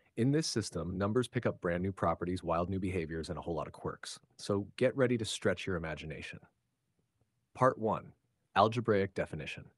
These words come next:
A quintillion is written as Q equals A plus B times I plus C times J plus D times K plus E times L. Here, the elements I and J are imaginary units. They satisfy the rules,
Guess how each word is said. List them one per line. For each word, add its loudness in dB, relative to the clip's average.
A -4
quintillion 4
is 0
written 0
as -4
Q 2
equals 0
A 0
plus 0
B -2
times -2
I 0
plus 2
C 0
times 0
J -4
plus 2
D -2
times -4
K -6
plus 0
E -4
times -10
L. -8
Here, 2
the -2
elements 2
I 4
and 2
J 0
are 0
imaginary -2
units. -10
They 0
satisfy 2
the 2
rules, -4